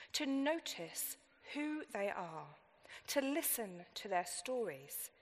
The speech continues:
to share in their joys and their sorrows, as well as caring for their needs. Most of all, this week, let's renew our commitment to wait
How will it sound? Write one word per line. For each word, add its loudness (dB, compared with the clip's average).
to 0
share 8
in 4
their 2
joys 4
and 0
their -2
sorrows, -6
as 8
well 4
as 0
caring 0
for -6
their -2
needs. -4
Most 6
of 4
all, -2
this 2
week, -10
let's 8
renew 2
our 0
commitment -4
to -4
wait -2